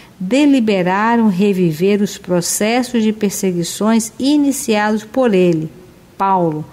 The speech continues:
quando da sua movimentada gestão no Sinédrio." Então, gente, o Paulo,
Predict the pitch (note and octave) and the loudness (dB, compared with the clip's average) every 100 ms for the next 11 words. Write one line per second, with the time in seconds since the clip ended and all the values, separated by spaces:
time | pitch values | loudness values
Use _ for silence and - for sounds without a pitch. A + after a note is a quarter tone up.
0 | - - - - G#3 A3 A3+ A3 G#3 F#3+ | -20 -20 -20 -4 0 2 2 0 0 -2
1 | - G3 F#3+ F#3+ F3+ F#3 F3+ F3 - G3 | -2 0 2 0 0 0 0 -2 -4 -2
2 | A3+ A3+ A3+ G#3 G3+ - - F3 F3 F#3+ | -2 -2 -2 -2 -4 -6 -4 -2 0 0
3 | F3+ F3 - G#3 F#3 F#2+ F3 - - - | 0 -2 -2 -4 -4 -4 -8 -12 -16 -18
4 | - - - - G3+ G3+ E3+ E3 D3 - | -16 -16 -20 -6 0 0 0 -4 -6 -10
5 | - F#3+ F3+ - - G#3+ A3+ G#3 E3+ | -4 -4 -4 -8 -2 0 2 0 -2